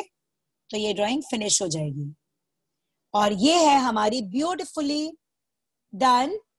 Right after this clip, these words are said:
मधुबनी art, ठीक है? इसके पैरों में थोड़ी सी मेहंदी और लगा देती हूँ, तो यहाँ पर red लगा देती हूँ नीचे की side, थोड़ी सी मेहंदी मैं हाथों में भी लगा देती हूँ।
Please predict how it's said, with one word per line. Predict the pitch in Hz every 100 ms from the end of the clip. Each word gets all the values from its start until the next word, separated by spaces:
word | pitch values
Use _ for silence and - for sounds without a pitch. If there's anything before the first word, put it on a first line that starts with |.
| 202
मधुबनी | 214 214 269 262 269 277
art, | 220 175 143 - - _ _ _ - _ -
ठीक | 294
है? | 392 415
इसके | - 339
पैरों | 277 254
में | 285
थोड़ी | 294 294 294
सी | 320
मेहंदी | 285 247 233
और | 285
लगा | 277 254 262
देती | 262 262
हूँ, | 294
तो | 285
यहाँ | 269
पर | 269
red | 247 247
लगा | 254 247 247
देती | 240 269
हूँ |
नीचे | 269 240 294
की | 262
side, | 269 269 359 - _ _ _ _ _ _ _ _ _ _ _ _ _ _ _ _ _ _ _ _ _ _ _ _ _ _ _ _ _ _ _ _ _ _ _ _ -
थोड़ी | 262 285
सी | 277 285
मेहंदी | 262 247 277
मैं | 277
हाथों | 254 214 269
में | 269
भी | 277
लगा | 277 262
देती | 269 262
हूँ। | 269 311